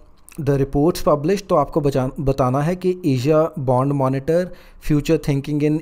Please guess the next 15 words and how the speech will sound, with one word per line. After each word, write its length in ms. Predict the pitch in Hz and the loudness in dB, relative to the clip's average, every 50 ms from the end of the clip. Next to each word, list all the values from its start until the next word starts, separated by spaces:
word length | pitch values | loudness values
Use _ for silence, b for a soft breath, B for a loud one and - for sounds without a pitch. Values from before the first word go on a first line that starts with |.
| - | -2
Asia 220 | 147 139 127 - 151 | -2 -2 -2 -2 -2
and 180 | 147 139 143 139 - | -2 -2 -2 -2 -2
Pacific, 520 | 131 123 - 151 147 - 185 180 180 - | -4 -2 -2 -4 -2 -2 -4 -4 -4 -4
एशियन 300 | 165 139 135 - 160 160 | -4 -4 -2 -2 -4 -2
डेवलपमेंट 560 | 143 135 123 120 117 117 - - 147 156 151 - - | 0 0 0 -2 -4 -4 -4 -4 -4 -4 -4 -6 -6
आउटलुक, 440 | 123 120 120 - 165 185 202 196 - B B B B B 196 | -6 -6 -4 0 2 2 2 2 0 B B B B B -2
ये 60 | 202 | -2
तीनों 760 | 202 - 190 185 180 185 202 214 220 220 - - - - 147 | -2 0 2 4 4 4 4 2 0 -2 -4 -10 -12 -10 -2
जो 160 | 131 151 156 | 0 0 2
रिपोर्ट्स 520 | 151 151 151 - 147 151 170 160 - - | 2 0 0 2 2 2 2 0 -2 -4
हैं 200 | - 190 226 - - | -4 -4 -4 -6 -4
इनमें 240 | 175 156 151 151 156 | -2 0 0 0 0
से 180 | 151 - 202 220 | -2 -2 -4 -4
कौन 320 | 226 - 147 131 131 139 | -2 -2 -2 0 0 -2
से 300 | 135 - - 180 190 190 | -4 -4 -2 -2 -2 0